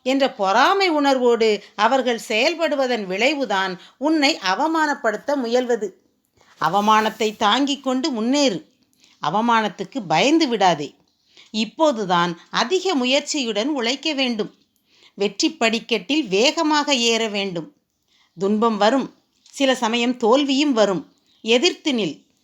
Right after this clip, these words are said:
எது வந்தாலும் துணிந்து நில். நிதானமாக அடியெடுத்து வைத்து செயல்படு. எதுவரை? வெற்றிக்கனி கிட்டும் வரை. அதன்பின் அவமானத்துக்கு பயப்படாத நீ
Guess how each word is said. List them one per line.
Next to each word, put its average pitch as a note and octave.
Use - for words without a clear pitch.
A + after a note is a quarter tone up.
எது G3
வந்தாலும் B3+
துணிந்து F4
நில். F#3
நிதானமாக A3+
அடியெடுத்து B3
வைத்து A#3
செயல்படு. A#3+
எதுவரை? C4
வெற்றிக்கனி C#4+
கிட்டும் C#4+
வரை. E3
அதன்பின் D4
அவமானத்துக்கு C#4+
பயப்படாத G#3
நீ B3+